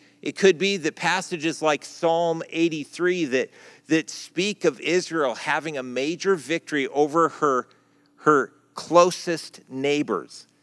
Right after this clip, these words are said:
then maybe it speaks of this time, that maybe very soon in history, Israel is going to have victory over those who are so troublesome to them now. You wanna really get into conjecture?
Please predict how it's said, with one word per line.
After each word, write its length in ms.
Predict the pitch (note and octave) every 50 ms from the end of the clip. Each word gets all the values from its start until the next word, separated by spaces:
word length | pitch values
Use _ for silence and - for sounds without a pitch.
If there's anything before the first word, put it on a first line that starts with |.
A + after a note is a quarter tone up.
| _ _ _ _ _
then 140 | - A#2 A#2
maybe 320 | B2 C3+ D#3 E3 E3+ F3 E3+
it 100 | C#3 -
speaks 520 | - - - _ D#3 D3+ D3+ - - -
of 160 | C#3+ A#2+ G#2+ G2+
this 280 | C3+ E3 E3+ - -
time, 360 | - - C3 G2 E2 D#2+ - _ _ _ _ _ _ _ _
that 120 | - C#3 C3
maybe 380 | B2+ D3 E3 F#3+ F#3 G#3+ G#3
very 440 | F#3 C#3+ A2+ C3+ D3+ D#3 E3+ F3+ E3+
soon 720 | C#3+ - - - - - - F#3 G3 G3 F#3 F3 E3+ D#3+ D3
in 260 | - C3+ C#3 C#3 C#3
history, 800 | B2+ B2 D#3 E3 E3+ - - - - - B2+ A2 G#2+ G2+ F#2 - _ - - - - _
Israel 580 | - C#3+ D3+ E3 D#3 - E3 F3+ E3+ D#3 D3+
is 140 | D3 C3+ G#2+
going 340 | - D3+ D3+ D3 D3 C#3+ C3+
to 80 | C3 A#2+
have 220 | A#2 C3 B2+ A2+
victory 500 | G#2 G2+ A#2 D3 - - - C#3 B2 A2+
over 260 | G2+ G2 G2 F#2 A2
those 580 | G#2 F#2+ A2+ A#2 C3 C#3 D3 D3+ D#3 D#3+ C#3+ -
who 120 | - C3
are 140 | A#2+ A2 A2
so 260 | - - - A#2 G2+
troublesome 800 | F#2+ - - - - C3+ C3+ C3 D3 D3 C#3+ - - D3 C#3 B2
to 180 | - - C#3
them 240 | B2 A2+ A2+ A2 A2
now. 260 | G#2 G2+ F#2 E2+ D#2+ - _ _ _ _ _ _ _ _ _ _ _ _ _ - - - -
You 140 | - C3+ B2+
wanna 240 | A#2 A#2+ B2+ A#2 G#2+
really 340 | F#2+ G2+ A2 A#2 B2+ D#3 E3
get 180 | B2 B2 G#2+
into 160 | G2+ G2+ F#2+ F#2
conjecture? 720 | - - G2+ F#2+ - G#2 G2 G#2 - - - C3+ C#3 C#3+